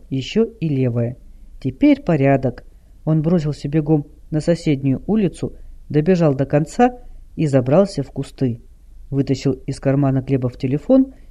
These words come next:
и вдруг понял, что не помнит ни одного номера. Ничего, кроме ноль два.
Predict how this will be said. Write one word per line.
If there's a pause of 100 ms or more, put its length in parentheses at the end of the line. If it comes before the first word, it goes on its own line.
(180)
и
вдруг
понял, (160)
что
не
помнит
ни
одного
номера. (560)
Ничего,
кроме
ноль (140)
два.